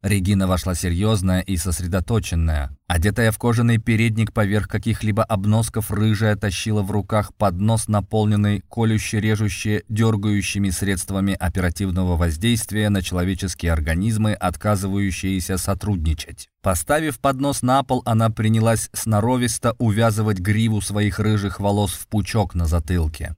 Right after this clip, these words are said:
Внимание на резко потерявшего смелость Мацубару она обращала меньше, чем на дохлых мух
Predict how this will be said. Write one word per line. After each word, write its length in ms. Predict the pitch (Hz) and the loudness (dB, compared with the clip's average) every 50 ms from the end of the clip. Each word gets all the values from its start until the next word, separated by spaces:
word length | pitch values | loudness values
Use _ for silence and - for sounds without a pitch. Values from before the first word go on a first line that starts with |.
| _ - | _ -6
Внимание 720 | 117 98 98 98 101 107 117 139 165 175 165 156 147 139 127 | -2 0 2 4 4 4 4 4 2 2 2 0 0 2 2
на 180 | 123 123 120 | 4 4 4
резко 360 | 117 117 117 110 - - 107 92 | 4 4 2 2 0 -2 -2 -2
потерявшего 640 | - 95 - 107 95 101 95 85 - - 92 90 | -2 -2 -2 0 2 2 2 0 -2 -4 -4 -4
смелость 560 | 90 - - 98 98 95 92 90 85 - - 95 | -4 -2 -2 0 0 0 0 0 -2 -2 -2 -2
Мацубару 840 | 92 90 - - - 90 85 82 82 113 127 127 113 107 101 98 - | -2 -2 -2 -4 -4 -4 -4 -2 0 2 2 2 2 0 -2 -2 -2
она 400 | - 101 95 95 98 98 98 95 | -2 -2 0 2 2 2 2 0
обращала 640 | - 95 92 85 82 90 85 85 - 98 92 92 92 | 0 0 -2 0 0 0 -2 -2 -2 -2 0 0 2
меньше, 500 | 98 107 110 110 107 101 - - 107 90 | 2 4 4 4 2 2 0 -2 -6 -6
чем 260 | - - 95 92 95 | -4 -4 -2 -2 0
на 160 | 95 92 90 | 0 0 0
дохлых 520 | 80 90 107 101 95 - 101 98 90 - | 0 0 0 0 0 -2 -4 -4 -2 -2
мух 400 | 104 104 104 98 82 - - - | 0 2 2 2 0 -2 -6 -14